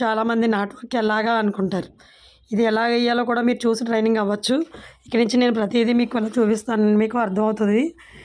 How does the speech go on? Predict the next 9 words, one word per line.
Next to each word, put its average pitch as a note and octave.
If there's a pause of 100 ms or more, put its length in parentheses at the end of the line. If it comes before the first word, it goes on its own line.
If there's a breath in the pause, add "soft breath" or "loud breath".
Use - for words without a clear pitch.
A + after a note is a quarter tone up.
(280 loud breath)
రాని A3+
వాళ్ళు A#3+
కూడా B3
నాట్ G#3+
వర్క్ A#3
ఎలా G#3+
చేయాలో A3+
కూడా A3+
నేర్చుకోవచ్చు. G#3